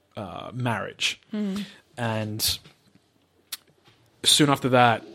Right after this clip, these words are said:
Speaker 1: Michelle Zortman sort of figured that she wanted to start filing for a divorce because she felt she couldn't really deal with him like this.
Speaker 2: Mm.
Speaker 1: And it was soon into that when she started bringing up the open relationship thing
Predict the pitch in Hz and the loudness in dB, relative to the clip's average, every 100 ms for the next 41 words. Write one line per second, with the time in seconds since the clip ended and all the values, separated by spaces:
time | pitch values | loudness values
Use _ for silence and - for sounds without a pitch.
0 | - - _ _ _ _ _ - 131 - | -20 -20 _ _ _ _ _ -8 -2 2
1 | 123 110 117 113 107 - 107 101 - 110 | 2 2 0 -2 -4 -6 -6 -6 -4 -4
2 | 107 107 - 117 107 101 101 - - - | -4 -4 -2 -2 -4 -8 -8 -8 -8 -10
3 | - 104 98 104 - - 110 113 110 - | -6 -4 -4 -10 -12 -12 -6 -4 -2 -4
4 | - - - - - _ _ _ _ _ | -8 -10 -10 -10 -10 _ _ _ _ _
5 | _ - - 117 120 113 - 123 113 107 | _ -6 -4 -4 -6 -4 -4 -4 -6 -6
6 | 101 98 - 107 107 117 87 - - - | -8 -8 -8 -8 -8 -10 -10 -14 -16 -12
7 | - - 226 208 185 202 _ _ _ - | -12 -8 -6 -6 -6 -10 _ _ _ -20
8 | - - - - 131 131 127 143 131 - | -18 -16 -16 0 2 2 2 2 4 4
9 | 165 160 131 123 143 135 120 113 120 131 | 2 2 0 4 6 6 0 -4 -2 0
10 | 110 107 104 - 117 107 101 110 101 107 | 0 -2 -6 -6 -4 -4 -8 -8 -10 -10
11 | 107 107 120 139 123 - - 107 107 | -8 -2 0 0 -2 -6 -10 -10 -10